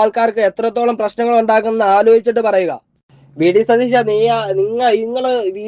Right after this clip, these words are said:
ഡി സതീശൻ എന്ന് പറയുന്ന ഒരു വ്യക്തിയായിട്ട് ഇപ്പൊ ഈ കോൺഗ്രസ് പാർട്ടി ഇല്ലാതാക്കിക്കൊണ്ടിരിക്കുക കേരളത്തിൽ നിന്ന്. രാഹുൽ ഗാന്ധിയൊക്കെ ആണെങ്കിൽ അവിടെ നിന്ന് എങ്ങനെയും കോൺഗ്രസ് പാർട്ടിയെ മുന്നോട്ട് കൊണ്ടുവരാൻ നോക്കുമ്പോഴും അതേ സമയത്ത് അതിനെ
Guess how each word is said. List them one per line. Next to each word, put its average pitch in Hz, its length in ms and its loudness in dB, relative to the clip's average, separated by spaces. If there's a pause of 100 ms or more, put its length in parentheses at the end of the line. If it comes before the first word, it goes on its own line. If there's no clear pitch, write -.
ഡി 240 120 -4
സതീശൻ 247 220 -4
എന്ന് 247 120 -2
പറയുന്ന 233 220 0
ഒരു 220 100 0
വ്യക്തിയായിട്ട് 220 600 2
ഇപ്പൊ 208 180 -4 (240)
ഈ 185 120 4
കോൺഗ്രസ് 202 480 -2
പാർട്ടി 220 280 2 (140)
ഇല്ലാതാക്കിക്കൊണ്ടിരിക്കുക 208 1040 0
കേരളത്തിൽ 185 380 -4
നിന്ന്. 156 160 -12 (540)
രാഹുൽ 175 420 2
ഗാന്ധിയൊക്കെ 226 400 0
ആണെങ്കിൽ 226 380 -2
അവിടെ 220 220 0
നിന്ന് 226 160 -6 (400)
എങ്ങനെയും 220 480 2
കോൺഗ്രസ് 214 460 0
പാർട്ടിയെ 226 340 0
മുന്നോട്ട് 220 360 -2
കൊണ്ടുവരാൻ 220 380 2
നോക്കുമ്പോഴും 202 500 -2 (300)
അതേ 180 260 0
സമയത്ത് 226 400 2 (180)
അതിനെ 190 220 0